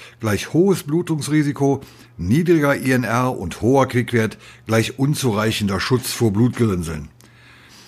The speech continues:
Achten Sie auf Nasenbluten, Zahnfleischbluten beim Zähneputzen, Erbrechen vom Blut, Blut im Urin. Der U-, Urin muss nicht immer dunkelrot sein, auch wenn er aussieht wie verdünnter Himbeersaft oder Roséwein,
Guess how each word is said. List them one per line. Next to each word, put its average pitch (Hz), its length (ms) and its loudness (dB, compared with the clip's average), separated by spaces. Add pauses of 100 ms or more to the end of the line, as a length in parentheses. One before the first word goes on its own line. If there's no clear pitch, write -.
(220)
Achten 160 360 0
Sie 143 120 0
auf 104 340 -4 (120)
Nasenbluten, 101 880 0 (380)
Zahnfleischbluten 135 840 0
beim 110 160 0
Zähneputzen, 110 680 -2 (360)
Erbrechen 120 540 0
vom 117 200 2
Blut, 113 420 0 (340)
Blut 147 320 2
im 131 160 -2
Urin. 120 420 2
Der 98 200 0
U-, 147 160 0
Urin 127 400 2
muss 127 240 0
nicht 113 160 -2
immer 131 180 -2
dunkelrot 123 600 0
sein, 95 240 -2
auch 87 160 -8
wenn 107 120 -2
er 107 120 -4
aussieht 123 420 -2
wie 120 100 -2
verdünnter 127 500 2
Himbeersaft 113 640 2
oder 113 140 -2
Roséwein, 113 840 0